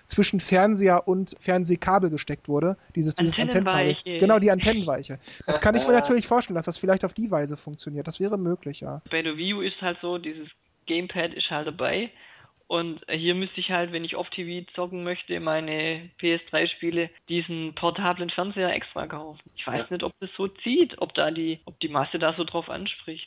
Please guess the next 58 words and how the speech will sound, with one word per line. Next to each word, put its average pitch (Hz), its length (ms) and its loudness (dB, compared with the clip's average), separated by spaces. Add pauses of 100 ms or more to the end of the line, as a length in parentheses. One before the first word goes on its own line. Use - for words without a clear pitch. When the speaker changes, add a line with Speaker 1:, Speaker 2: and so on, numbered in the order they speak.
(120)
Speaker 1:
Ich - 80 -12
find 196 180 0
auch 190 200 2
ein - 20 -10
paar 185 160 0
technische 202 400 -2
Details, 196 400 2
die 190 80 -2
hier 170 100 2
gar 156 140 0
nicht 156 160 -6
genannt 151 320 -4
werden, 147 180 -2
sehr 151 140 0
interessant. 139 640 -8 (340)
Hat - 220 0
der, 156 120 0
der 156 240 -4
Bildschirm 175 360 0
des 147 160 -8
Gamepads 160 400 -4
hat 170 160 -2
das 170 140 -2
Touchfähigkeit. 131 800 -4 (300)
Nötig 196 440 6
wär's 196 280 4
nicht. 185 320 -2 (340)
Wenn 170 100 4
ich 175 160 0
einfach 190 240 0
nur 190 140 0
Blu-rays 214 340 2
gucke, 220 480 0 (100)
kann 190 160 0
der 185 120 4
Blu-ray-Player 190 540 4
dann 175 200 0
mit 175 140 -2
den 180 120 6
Kommandos 180 480 2
nichts 170 160 -2
anfangen, 202 460 2
die 180 100 -4
PlayStation 180 560 0
drei 156 220 0
auch 185 200 2
nicht, 208 220 0
also 165 220 2
wahrscheinlich 170 380 2
keine 170 200 2
Touchfähigkeit. - 880 -8
Wie 202 240 2
weit 214 260 4
reicht 190 220 2
die 233 60 -2
Distanz 208 600 -2
vom 165 280 -4
Sender 214 540 0